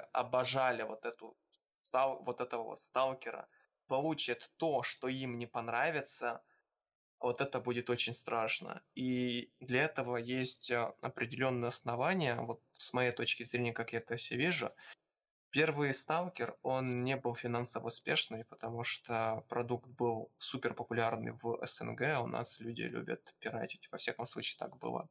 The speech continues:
десять лет назад, да. И сейчас разработчики, естественно, это понимают и будут ориентироваться на то, чтобы получить максимальную прибыль своего проекта.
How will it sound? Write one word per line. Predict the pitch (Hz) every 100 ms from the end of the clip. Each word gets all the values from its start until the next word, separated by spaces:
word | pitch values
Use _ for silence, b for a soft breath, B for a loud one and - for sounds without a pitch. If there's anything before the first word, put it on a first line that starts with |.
| -
десять | - 117 -
лет | 113 -
назад, | 117 123 127 - _
да. | - 123 143 _ B B B B _ _ _ _ -
И | 135 139 139 135 131 - - _ _ -
сейчас | 143 - 175 175
разработчики, | 117 120 120 127 131 123 117 120 113 113
естественно, | 123 123 - 123
это | 120 -
понимают | 120 117 123 156 131 -
и |
будут | - 123 113
ориентироваться | 117 117 117 117 117 113 -
на | 113
то, | - 127
чтобы | - 113 113 113
получить | - 117 120 - 117
максимальную | 113 117 - 113 117 117
прибыль | - - 127 -
своего | - 58 - -
проекта. | - 58 - - -